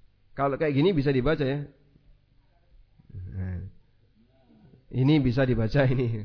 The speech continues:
<laughs> Kalau ini bisa dibaca. Baik. Sehingga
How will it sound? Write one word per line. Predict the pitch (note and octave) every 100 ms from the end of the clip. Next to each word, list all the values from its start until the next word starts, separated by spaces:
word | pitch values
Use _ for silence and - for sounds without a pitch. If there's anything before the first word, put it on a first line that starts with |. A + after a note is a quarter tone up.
| G2 - _ _ _ _ _ - - -
<laughs> | - - - - - - - - _ _ - - - - - - -
Kalau | C3
ini | C3+
bisa | F3 D3 C3
dibaca. | B2+ A#2 A2 B2+ A2 G2+ - - - - - _ _ - -
Baik. | - G#2 G2 G#2+ - _ _ _ _ _ _ _ - - - - - -
Sehingga | - E3+ F3+ A3+ F2